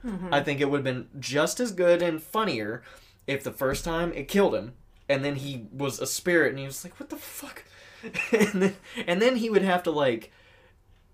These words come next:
Speaker 2: think about what he's doing for his memoir thing or biography, because now he's dead. So, does, is that part of it,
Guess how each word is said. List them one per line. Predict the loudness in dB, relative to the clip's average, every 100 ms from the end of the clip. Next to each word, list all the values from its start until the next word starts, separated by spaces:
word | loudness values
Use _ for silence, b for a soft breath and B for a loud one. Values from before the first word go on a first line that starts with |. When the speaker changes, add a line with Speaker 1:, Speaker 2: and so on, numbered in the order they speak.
| _
Speaker 2:
think | -2 0 2
about | 2 4 4 4
what | 4 4 4
he's | 2 -4 -4
doing | -2 -2 -4
for | -6 -4
his | -4 -6
memoir | -8 -8 -4 -4 -2
thing | -4 -4 -4
or | -2
biography, | 2 4 4 2 0 -2 -4 -4 B -4
because | 0 4 4
now | 4 0
he's | 0 -4
dead. | 0 2 0 -4 _ _ _ _ _ _
So, | -4 0 0 0 -6 B B -8
does, | -6 -4 -2
is | -2
that | 0 -2 -4
part | -2 -2
of | 2
it, | 0 0